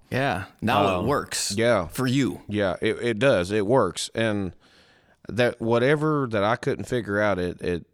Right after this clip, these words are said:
Speaker 2: clicked right then. And that's what it was. It was, it needed to be sang by a woman because everyth-, everything that I had heard was just Jim singing it.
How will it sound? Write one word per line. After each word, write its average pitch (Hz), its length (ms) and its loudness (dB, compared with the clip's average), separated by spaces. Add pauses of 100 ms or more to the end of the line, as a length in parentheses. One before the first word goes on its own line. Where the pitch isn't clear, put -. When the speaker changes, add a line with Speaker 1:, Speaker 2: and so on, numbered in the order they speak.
(140)
Speaker 2:
clicked - 360 -4
right 90 220 -2
then. 82 360 -6
And 107 120 0
that's 135 160 0
what 127 120 0
it 87 60 -2
was. 95 300 0
It 85 100 -4
was, 87 300 -6
it 95 160 -2
needed 98 240 -2
to 92 40 -4
be 90 180 -4
sang 98 460 -2
by 90 160 -2
a 82 100 -2
woman 85 420 -4 (340)
because 120 280 0
everyth-, 127 320 0 (160)
everything 131 580 0
that 104 120 0
I 110 140 2
had 95 120 0
heard 127 340 2
was 95 240 -2
just 101 240 -6
Jim 123 300 -4
singing 73 300 -8
it. 85 140 -8